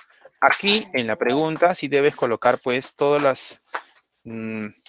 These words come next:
la pregunta, ¿no? La pregunta bien redactada, la primera, eh, signo de interrogación,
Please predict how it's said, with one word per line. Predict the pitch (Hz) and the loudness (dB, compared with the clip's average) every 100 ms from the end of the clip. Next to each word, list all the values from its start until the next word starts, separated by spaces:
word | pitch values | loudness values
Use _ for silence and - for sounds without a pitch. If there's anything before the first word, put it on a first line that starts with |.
| _ _ _ _ | _ _ _ _
la | 151 | 0
pregunta, | - 339 349 - | 0 -2 -4 -6
¿no? | - 277 233 156 | -8 -8 -10 -2
La | 151 | 0
pregunta | 160 175 175 160 | 2 0 4 4
bien | 156 151 | 4 2
redactada, | 156 120 117 - 170 156 147 143 147 _ _ - _ | 4 4 0 4 6 6 6 4 2 _ _ -20 _
la | - | -14
primera, | 110 113 123 127 123 110 | -12 -8 -4 0 0 -2
eh, | 117 107 107 101 - | -10 -20 -20 -20 -20
signo | - 127 120 | -16 -10 -6
de | 117 110 | -6 -6
interrogación, | 113 110 110 117 - 160 156 160 | -8 -6 -6 -6 -2 2 2 0